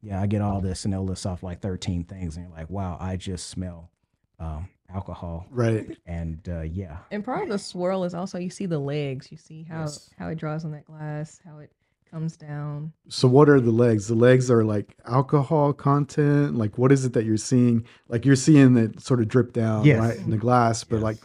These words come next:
Speaker 2: what does that mean? If it drips fast or if it drips slow?
Speaker 1: It's a
Speaker 2: Like, what's the
Speaker 1: viscosity
Speaker 2: difference?
Speaker 1: thing, man. It can give you a heads up to what the mouthfeel is gonna be like. So
Speaker 2: Okay.
Speaker 1: often you'll hear people talk about the mouthfeel. This is, has an oily mouthfeel or whatever. It's,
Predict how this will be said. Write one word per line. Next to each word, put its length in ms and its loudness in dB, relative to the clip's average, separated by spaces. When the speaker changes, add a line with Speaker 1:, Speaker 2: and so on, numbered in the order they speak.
Speaker 2:
what 120 4
does 100 4
that 160 2
mean? 220 4
If 100 -2
it 80 -2
drips 260 2
fast 400 2
or 60 0
if 100 -4
it 100 -4
drips 240 0
slow? 460 2
Speaker 1:
It's 180 0
a 60 2
Speaker 2:
Like, 80 2
what's 220 4
the 60 2
Speaker 1:
viscosity 320 4
Speaker 2:
difference? 120 0
Speaker 1:
thing, 300 0
man. 120 -2
It 80 0
can 140 2
give 220 0
you 180 0
a 60 2
heads 320 0
up 140 -6
to 100 -2
what 140 -6
the 60 -12
mouthfeel 480 -6
is 100 -20
gonna 180 -6
be 160 -10
like. 320 -18
So 240 -2
Speaker 2:
Okay. 180 0
Speaker 1:
often 220 2
you'll 160 0
hear 160 -2
people 260 -10
talk 220 -8
about 260 -6
the 60 -10
mouthfeel. 520 -10
This 200 -14
is, 80 -20
has 240 -10
an 80 -12
oily 400 -18
mouthfeel 680 -18
or 100 -20
whatever. 360 -20
It's, 220 -20